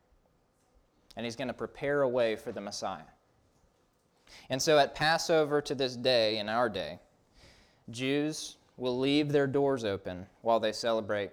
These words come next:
the Passover feast. And they'll put a glass of wine on the edge of the table. And that's, they're not expecting somebody to come in, but it's representative of waiting on Elijah to come, so that he'll come after a long journey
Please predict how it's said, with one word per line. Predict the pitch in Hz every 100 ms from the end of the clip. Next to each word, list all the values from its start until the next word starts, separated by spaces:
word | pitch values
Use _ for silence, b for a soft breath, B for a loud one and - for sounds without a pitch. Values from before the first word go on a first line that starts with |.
| -
the | 110
Passover | 113 107 98 104 98
feast. | 92 92 80 - - _ _ _
And | - 110
they'll |
put | - 139
a | 120
glass | 120 117 117 123
of | 110
wine | 107 101 98 92
on | 95
the | 101
edge | 87 95
of | 87
the | 90
table. | - 80 78 - _ _ b b b b b _ _ _ _ _ -
And | 113
that's, | 110 - - - _ _
they're | 113 120
not | 117 117
expecting | 113 - - 147 127 - 120 110
somebody | 110 117 113 110
to | 107
come | - 113 107
in, | 104 95 98
but | 107 110
it's | 107
representative | 117 131 135 135 117 131 131 110 107 98 -
of | 110 107 104 - -
waiting | 113 120 143 143 135
on | 120 120 117
Elijah | 110 110 113 110 101
to | -
come, | - 110 82 - _ _ _ _ _ _ _ _ b b b
so | -
that | 113 110
he'll | 135 143
come | 143 160 156
after | 139 131 -
a | 127
long | 123 123 127 123
journey | 120 117 113 110